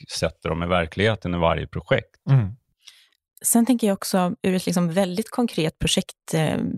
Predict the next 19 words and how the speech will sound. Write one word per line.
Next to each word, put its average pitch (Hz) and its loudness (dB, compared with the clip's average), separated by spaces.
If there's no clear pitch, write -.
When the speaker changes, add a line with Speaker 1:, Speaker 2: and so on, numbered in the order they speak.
Speaker 3:
eh, 160 0
perspektiv, - -2
så - 0
innebär 180 4
ju 208 2
detta - -2
att, - -8
eh, 175 -2
människor 170 2
kommer 160 -2
komma 156 0
och 165 0
gå 196 2
ur 208 2
projekten, 220 0
vilket 180 0
gör 170 4
att, - -2
eh, 151 2